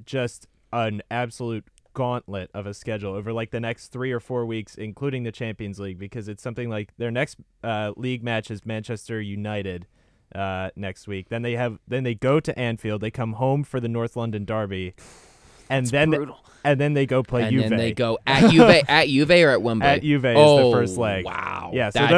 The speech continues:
Speaker 1: tho-,
Speaker 3: a,
Speaker 1: that's, so they have a,
Speaker 3: that's
Speaker 1: they have an
Speaker 3: tough.
Speaker 1: F A Cup match this weekend against Newport, and then they have United, Liverpool, Arsenal, Juve
Speaker 3: Wow.
Speaker 1: in four
Speaker 3: That
Speaker 1: matches
Speaker 3: is,
Speaker 1: in a
Speaker 3: that
Speaker 1: row.
Speaker 3: is
Speaker 1: So if
Speaker 3: very,
Speaker 1: they
Speaker 3: that's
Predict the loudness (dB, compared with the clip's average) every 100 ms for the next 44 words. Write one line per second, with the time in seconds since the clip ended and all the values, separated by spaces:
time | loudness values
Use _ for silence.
0 | 6 6 6 4 -2 -16 -20 2 4 6
1 | 6 6 4 4 4 4 4 4 0 0
2 | 0 0 -2 -2 -6 -4 -4 -2 -2 -2
3 | -4 -6 -6 -6 -8 -6 -4 -4 -6 -6
4 | -8 -8 -6 -6 -4 -4 -4 -8 _ -8
5 | -4 -2 -2 -4 -6 -6 -8 -6 -6 -4
6 | -6 -8 -10 -8 -10 -12 -12 -16 -18 -20
7 | -20 -20 -12 -8 -6 -6 -8 -8 -6 -2
8 | 0 2 2 2 -2 -4 0 2 2 0
9 | -4 2 4 6 6 6